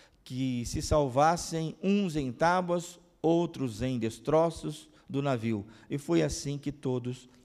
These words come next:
se salvaram em terra. Amém.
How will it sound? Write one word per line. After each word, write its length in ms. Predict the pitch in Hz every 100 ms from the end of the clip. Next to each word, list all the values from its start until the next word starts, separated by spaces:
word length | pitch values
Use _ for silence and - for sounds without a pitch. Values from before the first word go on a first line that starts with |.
| _
se 160 | - 131
salvaram 760 | - 123 113 110 110 110 113 - - 110
em 100 | 110
terra. 320 | - 78 - _ _ _ _ - _ _
Amém. 280 | 117 101